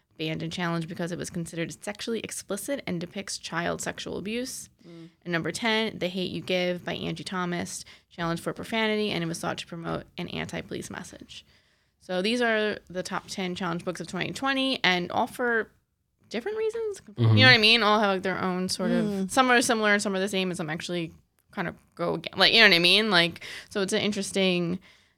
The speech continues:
Speaker 1: interesting list. And then, um, some, so those all pretty much fall under the Y A, except for that one picture book
Speaker 2: Yeah.
Speaker 1: category.
Speaker 3: Mm-hmm.
Speaker 1: But these are some banned and challenged picture books,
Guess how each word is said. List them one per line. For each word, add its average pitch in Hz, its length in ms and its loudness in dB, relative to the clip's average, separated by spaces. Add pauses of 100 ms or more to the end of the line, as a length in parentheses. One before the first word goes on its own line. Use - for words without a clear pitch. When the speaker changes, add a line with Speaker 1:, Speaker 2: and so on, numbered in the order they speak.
Speaker 1:
interesting 214 420 -4
list. 147 300 -4
And 208 120 2
then, 202 320 2
um, 190 520 2 (360)
some, 190 540 2
so 220 120 6
those 262 340 10
all 202 200 8
pretty 214 300 0
much 190 200 0
fall 180 520 0
under 175 160 2
the 160 140 0
Y 170 260 2
A, 170 240 4
except 190 200 -6
for 180 60 0
that 165 160 0
one 165 200 -2
picture 175 240 -6
book 190 340 -2
Speaker 2:
Yeah. 170 200 4
Speaker 1:
category. 240 500 6
Speaker 3:
Mm-hmm. - 240 -12
Speaker 1:
But 190 100 0
these 220 160 2
are 220 140 6
some 214 240 2
banned 175 260 2
and 175 100 -2
challenged 180 440 -4
picture 220 400 2
books, - 500 -2